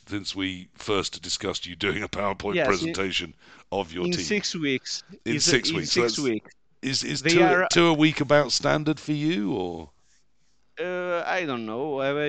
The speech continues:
Speaker 2: it depends on the month. But, uh, a-, anyway, I have more th-, I get more than one team a week on average. <laughs>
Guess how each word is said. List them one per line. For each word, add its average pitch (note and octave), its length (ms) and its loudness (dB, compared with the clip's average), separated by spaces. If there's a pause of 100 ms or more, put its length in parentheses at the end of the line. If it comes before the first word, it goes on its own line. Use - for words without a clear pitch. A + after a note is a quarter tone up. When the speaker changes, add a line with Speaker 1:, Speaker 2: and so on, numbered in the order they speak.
(140)
Speaker 2:
it - 80 -14
depends C#3 520 -4
on A#2+ 200 -4
the G#2+ 120 -8
month. G2 400 -10
But, B2 260 -2
uh, C3 140 0
a-, C#3 200 -2
anyway, D3+ 680 0
I C#3 120 2 (120)
have C3+ 160 -2
more D3+ 280 0
th-, C#3 200 -10 (260)
I C3 120 0
get D3 280 -4
more D3+ 280 0
than C#3 180 -2
one C3 200 -2
team C3 220 -6
a B2+ 80 -2
week A#2 300 -6 (100)
on A#2 180 -6
average. A#2 680 -2
<laughs> F5 40 -16